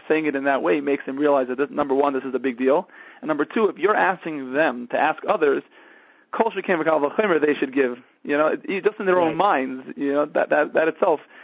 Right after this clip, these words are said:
Speaker 1: helps them understand the picture over here. So you're, you're
Speaker 2: And,
Speaker 1: saying that
Speaker 2: uh,
Speaker 1: you, look, you were inspired, you should give. Um, you know, you, you know, you know all the good work they were doing, whatever, whatever that you're saying, and you're saying if you could encourage others to give, it's,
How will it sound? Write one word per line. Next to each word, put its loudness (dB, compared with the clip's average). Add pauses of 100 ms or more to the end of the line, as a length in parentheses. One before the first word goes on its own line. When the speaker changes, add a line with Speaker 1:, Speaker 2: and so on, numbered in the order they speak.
(180)
Speaker 1:
helps -4
them -4 (100)
understand -2
the -4
picture -4
over -2
here. -4
So 2
you're, 0
you're 0
Speaker 2:
And, 2
Speaker 1:
saying 0
that 4
Speaker 2:
uh, 0
Speaker 1:
you, 0
look, -2
you -6
were 4
inspired, 0
you -6
should -2
give. 0 (400)
Um, -2
you -2
know, 2
you, -2
you -4
know, 2
you -4
know 2
all 4
the -2
good 0
work 2
they 2
were 0
doing, 0
whatever, 4
whatever 2
that 0
you're 0
saying, 0
and -4
you're -6
saying -4
if -8
you -14
could -4
encourage -2
others 2
to -4
give, 2 (480)
it's, 2